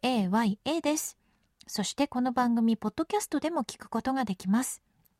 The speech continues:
詳しくは番組ホームページをご覧ください。毎週私の直筆メッセージも更新しています。ということで、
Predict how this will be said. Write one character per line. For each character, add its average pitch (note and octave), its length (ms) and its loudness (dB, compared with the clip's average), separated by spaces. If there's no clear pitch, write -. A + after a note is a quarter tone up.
詳 G#3+ 180 2
し - 80 -4
く - 100 -8
は F3 100 -2
番 F#3 180 2
組 F#3 180 4
ホ F#3+ 140 2
ー B3 40 2
ム C#4+ 120 -4
ペ C#4 160 -2
ー - 20 -2
ジ C#4 100 -2
を C#4+ 60 2
ご B3+ 100 0
覧 A3+ 160 2
く A#3+ 100 -6
だ A3+ 120 -2
さ C#4 180 2
い。 A#3 80 -2
毎 B3+ 160 2
週 B3+ 180 0
私 B3 360 0
の A#3+ 100 0
直 G#3+ 160 -2
筆 - 180 -6
メ F4 120 0
ッ - 20 0
セ F4 200 0
ー D#4+ 40 -2
ジ D#4+ 80 -8
も G4 160 -2
更 G3 200 -2
新 F3 220 -4
し - 100 -10
て G#3+ 80 -8
い G3 100 2
ま D4 160 -2
す。 - 240 -8
と F3 160 -2
い E3 120 -4
う D#3+ 80 -10
こ F#3 120 -8
と D#4+ 120 -2
で、 F#4+ 260 0